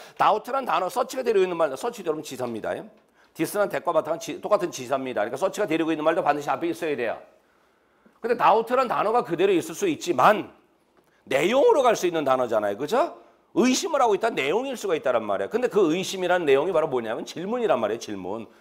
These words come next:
그죠? "뭐야? 뭐야?" 이렇게 물어보는 게 이게 다시, 이게 다시 뭐 의심하는 거란 말이죠. 요런 식으로 여러분을 연결시킬 수가 있느냐, 이제 그런 얘기란 말입니다.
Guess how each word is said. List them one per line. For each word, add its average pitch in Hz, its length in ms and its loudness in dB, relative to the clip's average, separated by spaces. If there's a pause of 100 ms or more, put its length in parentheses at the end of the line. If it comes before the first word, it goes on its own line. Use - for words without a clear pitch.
그죠? - 140 -4
"뭐야? 220 560 6
뭐야?" 175 340 6
이렇게 262 220 -4
물어보는 208 320 4
게 208 60 -6
이게 262 80 -4
다시, 180 220 0
이게 185 60 -4
다시 175 160 -2
뭐 156 240 -4
의심하는 254 360 0
거란 131 200 0
말이죠. 92 320 -8 (380)
요런 240 400 6
식으로 214 300 -2
여러분을 156 280 2
연결시킬 139 540 -4
수가 147 160 -12
있느냐, 123 500 -4
이제 113 160 -8
그런 123 240 -8
얘기란 90 280 -10
말입니다. 57 520 -20